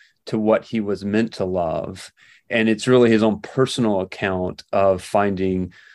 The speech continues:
uh, the love he was meant for, which is God alone. And then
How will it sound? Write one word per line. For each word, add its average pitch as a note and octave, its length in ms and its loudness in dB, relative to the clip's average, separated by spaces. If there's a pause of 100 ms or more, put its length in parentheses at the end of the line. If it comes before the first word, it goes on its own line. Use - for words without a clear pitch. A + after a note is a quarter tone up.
(100)
uh, G2 180 2
the G2+ 140 0
love G#2 260 4
he G#2 140 2
was F#2+ 280 0
meant G#2+ 280 0
for, F2+ 320 -4
which F#2 240 -6
is F2+ 160 -6
God F2+ 480 0
alone. F2+ 800 0
And G#2+ 200 6
then A#2 320 6